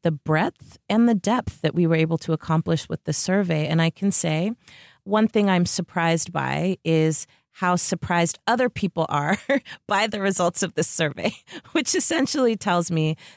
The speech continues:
that Black people are severely understudied, but we're also incredibly over-scrutinized, and we've gotta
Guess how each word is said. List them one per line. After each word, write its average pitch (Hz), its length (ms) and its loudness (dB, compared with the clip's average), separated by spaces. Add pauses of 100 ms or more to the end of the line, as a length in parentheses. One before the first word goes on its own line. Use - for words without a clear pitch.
that 190 160 -2
Black 202 260 0
people 165 460 -2
are 170 100 0
severely 220 600 0
understudied, 165 800 0 (300)
but 175 140 0
we're 180 160 0
also 170 560 2 (580)
incredibly 170 800 0 (320)
over-scrutinized, 165 1080 0 (400)
and 165 480 4
we've 180 220 0
gotta 180 340 0